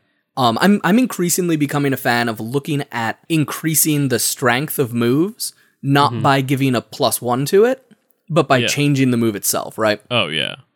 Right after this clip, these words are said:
Speaker 1: Yeah, like, the, the Innocent in Masks does that to just phenomenal effect. And, like, looking at some of the adult moves in Monster Hearts and Masks and things like that, that are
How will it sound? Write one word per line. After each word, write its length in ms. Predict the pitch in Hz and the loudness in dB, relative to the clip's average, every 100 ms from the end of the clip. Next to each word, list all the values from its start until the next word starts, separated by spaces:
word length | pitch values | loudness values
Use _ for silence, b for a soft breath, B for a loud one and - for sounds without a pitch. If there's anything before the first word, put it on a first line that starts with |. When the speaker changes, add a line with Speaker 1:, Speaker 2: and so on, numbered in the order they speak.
| _ - | _ -2
Speaker 1:
Yeah, 180 | 104 80 | 0 2
like, 160 | 131 | 0
the, 240 | 156 160 143 | 0 -2 -2
the 220 | 147 147 | 0 2
Innocent 360 | 160 147 139 120 | 4 4 2 0
in 60 | |
Masks 340 | 123 113 - 135 | 0 0 0 -2
does 220 | 120 104 | -2 0
that 260 | 104 - - | -4 -6 -8
to 80 | |
just 300 | 135 120 - - _ _ | -4 -2 -4 -12 _ _
phenomenal 680 | - - 123 123 110 110 98 | -8 -2 2 2 2 0 -4
effect. 360 | 92 - 92 - | -6 -4 -6 -4
And, 120 | 143 | 0
like, 140 | 147 131 | 0 2
looking 280 | 151 147 135 | 0 2 0
at 120 | - | -2
some 140 | 143 | -2
of 140 | 123 113 | -2 0
the 260 | 113 113 - | 0 0 -2
adult 320 | 131 117 107 | 0 0 0
moves 380 | 113 110 101 110 | -2 -2 -2 -2
in 100 | 110 | 0
Monster 360 | 107 107 - | -2 -2 -2
Hearts 220 | 110 104 110 | -2 -2 -4
and 200 | 104 107 | -6 -6
Masks 360 | 104 101 - | -6 -6 -8
and 100 | 127 | -8
things 180 | 117 110 | -6 -6
like 140 | 104 | -4
that, 220 | 127 160 - | -2 -2 -2
that 180 | 117 | -6
are 220 | 107 107 | -4 -6